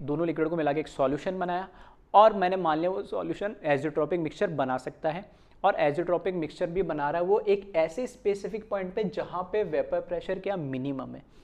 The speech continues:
तो for example मैं बोल देता हूँ ये पॉइंट थ्री, यहाँ से एक्स से पॉइंट थ्री है और यहाँ से एक्स बी क्या हो जाएगा, पॉइंट सेवन। मतलब जब एक्स ए और का मोल फ्रैक्शन पॉइंट थ्री तो एक्स बी का मोल फ्रैक्शन पॉइंट सेवन, इस पर्टिकुलर कॉन्सेंट्रेशन पे, इस पर्टिकुलर मोल रेशियो पे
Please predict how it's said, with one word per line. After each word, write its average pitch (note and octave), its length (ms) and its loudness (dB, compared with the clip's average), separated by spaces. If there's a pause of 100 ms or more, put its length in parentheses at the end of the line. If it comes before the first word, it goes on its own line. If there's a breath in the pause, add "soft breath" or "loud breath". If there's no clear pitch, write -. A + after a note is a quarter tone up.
(160 soft breath)
तो D3 60 -6
for E3+ 140 2
example D#3+ 380 0
मैं F3 100 -2
बोल E3 140 0
देता D#3+ 100 -12
हूँ F#3+ 80 -4
ये G3+ 80 -2
पॉइंट F3 400 0
थ्री, E3 140 -4
यहाँ C#3 260 -4
से F#3 220 -6
एक्स - 180 -6
से F#3 140 -4
पॉइंट F3 300 -6
थ्री F#3+ 160 -2
है G#3+ 100 0 (280 loud breath)
और D3 100 -2
यहाँ D3 140 -4
से - 100 -10
एक्स D3 220 -6
बी E3 160 -4
क्या F#3 120 -4
हो F3+ 40 0
जाएगा, E3+ 160 0
पॉइंट C#3+ 300 -6
सेवन। B2+ 220 -10 (380 soft breath)
मतलब G3 280 2
जब F#3+ 280 4
एक्स D3+ 300 -2
ए G#3 60 4
और F#3+ 320 0 (180)
का F3 80 4
मोल D3 240 0
फ्रैक्शन E3+ 340 -4
पॉइंट E3+ 300 -2
थ्री G3 140 0 (200)
तो E3+ 160 -4
एक्स D3+ 200 -4
बी F3 120 0
का F3+ 80 0
मोल D#3 180 -2
फ्रैक्शन E3+ 300 -4
पॉइंट D#3+ 300 -6
सेवन, G#3 260 -2 (140)
इस B3+ 160 -4 (160)
पर्टिकुलर F#3+ 680 2 (180)
कॉन्सेंट्रेशन G3+ 1000 0
पे, C#3 180 0 (280 loud breath)
इस F3 160 -6
पर्टिकुलर G#3 800 4
मोल F#3 360 4
रेशियो F#3 440 0 (320 loud breath)
पे D3+ 100 4